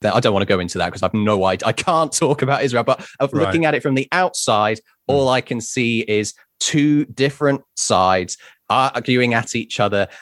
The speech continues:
Speaker 1: and the result is people's unhappiness. And this is exactly what happens with Chester. And it's, it's the mechanisms behind the technology that are causing this unhappiness. And,
Speaker 2: Mm.
Speaker 1: you know, even though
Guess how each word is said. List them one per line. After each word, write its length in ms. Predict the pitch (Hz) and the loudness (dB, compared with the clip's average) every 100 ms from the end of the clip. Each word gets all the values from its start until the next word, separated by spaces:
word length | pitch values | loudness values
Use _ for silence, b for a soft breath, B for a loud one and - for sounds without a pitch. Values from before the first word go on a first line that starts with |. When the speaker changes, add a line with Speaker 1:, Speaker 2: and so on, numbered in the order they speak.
| _ | _
Speaker 1:
and 380 | 113 107 104 - | -2 0 -4 -8
the 140 | - 110 | -6 -2
result 480 | 104 95 107 101 - | -2 2 0 0 -4
is 140 | 92 | -10
people's 400 | - 104 - 87 | -6 -6 -4 -4
unhappiness. 580 | 92 82 90 - 80 78 | -4 -4 -6 -6 -10 -8
And 80 | 92 | -6
this 120 | 87 | -6
is 40 | |
exactly 420 | 95 95 113 - 104 | -8 -2 -2 -2 -4
what 160 | 92 | -2
happens 380 | 95 92 - - | -2 -4 -8 -10
with 140 | 87 | -12
Chester. 320 | - 95 - 98 | -4 -4 0 -2
And 180 | 101 | 0
it's, 160 | 98 - B B | -4 -6 B B
it's 200 | 113 - | -4 -2
the 100 | 113 | -2
mechanisms 800 | 110 139 156 165 147 131 135 123 | 0 -2 -2 -2 0 0 -2 -2
behind 520 | - 110 117 110 107 | -4 0 0 0 -2
the 80 | - | -8
technology 640 | - 82 107 117 110 107 101 | -6 -6 -2 0 0 0 -4
that 140 | 98 | -4
are 80 | 104 | -6
causing 480 | - 139 127 101 92 | -2 0 0 -2 -4
this 260 | 92 - | -6 -4
unhappiness. 720 | 82 90 101 87 95 90 - B B - | -4 -2 -4 -2 -2 -2 -4 B B -2
And, 220 | 101 98 | -2 0
Speaker 2:
Mm. 60 | 90 | -2
Speaker 1:
you 100 | 104 | 0
know, 100 | 101 | 2
even 260 | 117 117 120 | 0 2 2
though 220 | 113 110 | 2 2